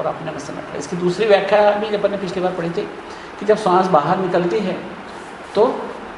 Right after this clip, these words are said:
सह की आवाज़ करती है, जब भीतर लेते हैं, तो ह की आवाज़ करती है। ये एकदम शांत वातावरण में अगर आप सांस लेंगे, तब आपको स्वयं ये आवाज़ महसूस होगी।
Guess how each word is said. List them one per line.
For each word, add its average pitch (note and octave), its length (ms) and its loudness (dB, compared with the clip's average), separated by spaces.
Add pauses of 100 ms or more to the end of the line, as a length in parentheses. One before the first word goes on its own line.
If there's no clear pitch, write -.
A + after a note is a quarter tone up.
(640)
सह E3 260 0
की F3 60 0
आवाज़ F3 360 0
करती - 280 -8
है, E3+ 80 -10 (540)
जब D#3+ 180 0 (280)
भीतर C#3+ 280 2
लेते F3+ 220 -2
हैं, E3+ 80 -2
तो F3+ 60 0
ह B2 160 2
की - 180 -6
आवाज़ G#2 260 -4
करती - 140 -14
है। - 200 -14 (760)
ये - 360 4 (200)
एकदम F3+ 540 2
शांत G3 420 2
वातावरण D#3+ 440 0
में E3 100 0
अगर D#3+ 160 -2
आप D#3+ 120 -2
सांस C#3+ 440 -2
लेंगे, C#3 300 -2 (920)
तब C3 140 0
आपको C3+ 320 -2
स्वयं E3 260 0
ये E3+ 380 -2 (2250)
आवाज़ D3 320 -2
महसूस A#2 300 -8
होगी। - 340 -12